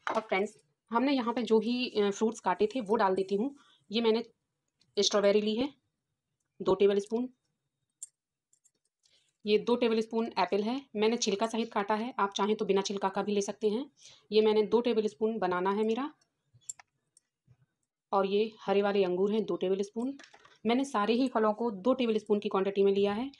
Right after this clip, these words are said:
आप कम या ज़्यादा कर सकते हैं। ये काले वाले अंगूर हैं और ये अनार के दाने हैं एक टेबलस्पून। बस अब इसको मिक्स कर लेते हैं यहाँ पे।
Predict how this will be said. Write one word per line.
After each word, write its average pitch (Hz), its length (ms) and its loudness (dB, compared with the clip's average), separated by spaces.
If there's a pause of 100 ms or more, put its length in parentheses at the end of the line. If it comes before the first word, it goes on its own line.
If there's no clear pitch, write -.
(200)
आप 190 180 -2 (100)
कम 202 140 0
या 208 100 2
ज़्यादा 190 220 0
कर 190 140 -4
सकते 196 300 -6
हैं। 226 120 -4
ये 202 240 -2
काले 170 180 -4
वाले 180 220 0
अंगूर 196 300 0
हैं 262 100 -8 (560)
और 190 120 0
ये 214 180 -2
अनार 170 260 0
के - 100 -6
दाने 190 280 -2
हैं 233 120 -4 (240)
एक 175 160 -4
टेबलस्पून। 196 460 -6 (1500)
बस 185 240 -6 (880)
अब 214 120 4
इसको 233 360 0
मिक्स 185 240 -4
कर 190 140 -2
लेते 190 260 0
हैं 202 100 0
यहाँ 202 260 -4
पे। 277 100 -6